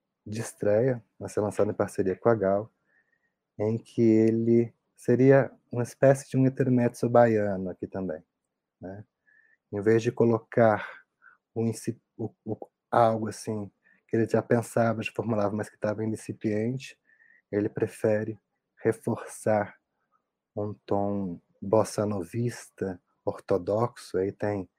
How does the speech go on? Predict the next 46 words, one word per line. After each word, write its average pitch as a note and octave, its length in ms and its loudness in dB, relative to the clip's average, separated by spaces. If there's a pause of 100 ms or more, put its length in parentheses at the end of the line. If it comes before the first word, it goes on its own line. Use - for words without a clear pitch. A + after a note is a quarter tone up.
(260)
os G2+ 80 -8
arranjos G#2+ 540 -2
todos G#2 260 -4
são G2+ 160 -6
de F#2+ 100 -10
Dori G2 220 -6
Caymmi, G2 500 0
né? G2 140 -2
O G2 80 -4
produtor G2 540 -4
musical G2 440 -2
do F#2+ 60 -6
disco F#2+ 300 -6
é - 20 -2
Dori F#2+ 240 -4
Caymmi, G2+ 400 -4
tem G#2 140 -6
o G#2 80 -2
violão G#2 280 -2
de A2+ 60 -4
Dori G2+ 160 -6
Caymmi, G2+ 320 -4 (340)
aquele A2 360 0
que - 100 -12
o - 60 -20
Caetano G2+ 340 -2
achava G2 300 -4
mais A#2+ 240 -4
fiel G#2 580 0 (580)
ao F#2 160 2
violão F#2+ 300 0
de F#2 60 -10
João F#2 160 -6
Gilberto, F#2 500 -2
ao E2+ 60 -6
violão F#2 200 -6
da F2+ 100 -6
bossa F2+ 280 -8
nova. G2+ 340 -6 (960)
Um F#2+ 60 -10
repertório G#2+ 720 2
que - 100 -14
tem - 160 -4
muito B2+ 360 -4
isso A2+ 240 -2
da G2 420 -2